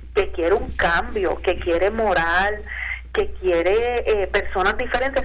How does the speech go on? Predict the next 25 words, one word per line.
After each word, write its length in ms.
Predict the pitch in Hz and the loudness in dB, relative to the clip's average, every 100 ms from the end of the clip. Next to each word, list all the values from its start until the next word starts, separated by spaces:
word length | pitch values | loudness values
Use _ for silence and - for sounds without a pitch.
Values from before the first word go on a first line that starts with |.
| - | 0
salieron 360 | 190 170 180 | 0 2 0
a 40 | 202 | 2
votar. 260 | 196 165 190 | 2 0 0
Entonces 240 | 202 185 | 0 0
me 160 | 196 175 | -2 -2
consta. 580 | 180 185 - - - - - - - - | 0 0 -4 -6 -6 -6 -8 -10 -10 -6
Y, 280 | 226 226 - | -4 -2 -2
y 180 | 233 220 - | -4 -6 -2
quiero, 480 | 285 320 247 262 - | 2 2 2 0 0
¿verdad?, 300 | 214 220 254 | 0 2 0
concentrarme 920 | 240 214 214 190 214 233 240 202 196 - | -2 0 -2 -2 2 2 2 -2 -4 0
en, 200 | 196 190 180 180 - | 0 -2 -8 -12 -2
en 220 | 208 202 196 | 0 0 -2
ser 160 | - 214 | 0 0
agradecida 800 | 262 254 220 175 - - 277 226 | 2 2 2 0 -2 -4 -2 0
con 120 | 170 | 0
los 100 | 160 | -2
que 120 | - 156 | -4 -2
fueron. 340 | 180 165 - - - - - | 0 0 -2 -6 -12 -12 0
Los 220 | 196 190 - | 2 2 -2
que 120 | 175 160 | -4 0
no 240 | 170 294 - | 2 0 0
fueron 460 | 240 233 320 302 214 | 0 2 2 2 0
a 60 | |
votar, 540 | 170 160 185 185 143 | 0 0 0 0 -2